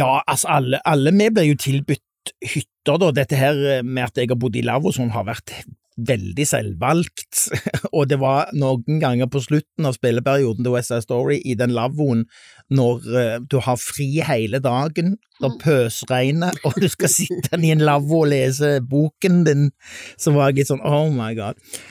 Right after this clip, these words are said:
Speaker 1: Eh, så det, det var, det er ikke så romantisk som det kanskje høres ut, det, men, men, men, eh,
Speaker 2: Men en god
Speaker 1: men
Speaker 2: idé.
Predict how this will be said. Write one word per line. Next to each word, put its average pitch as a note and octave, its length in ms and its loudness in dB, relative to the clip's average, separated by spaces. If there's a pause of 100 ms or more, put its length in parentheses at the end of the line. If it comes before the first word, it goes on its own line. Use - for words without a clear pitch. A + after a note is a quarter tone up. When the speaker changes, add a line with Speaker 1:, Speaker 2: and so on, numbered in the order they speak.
(160)
Speaker 1:
Eh, B2 480 2
så D3 160 -4
det, C3 380 -2
det C3 100 0
var, A2+ 260 -6
det C3+ 180 -8
er B2+ 60 -10
ikke - 140 -6
så - 400 -4
romantisk C3+ 640 -4
som C3+ 120 -6
det A#2+ 80 -8
kanskje A#2 280 -4
høres A#2 320 -2
ut, C#3+ 180 2
det, B2+ 240 2
men, B2+ 300 0
men, B2+ 240 0
men, C3 300 2
eh, F#2+ 960 -4
Speaker 2:
Men A2 260 0
en A#3 120 2
god C4+ 80 0
Speaker 1:
men C4 100 0
Speaker 2:
idé. G3+ 300 0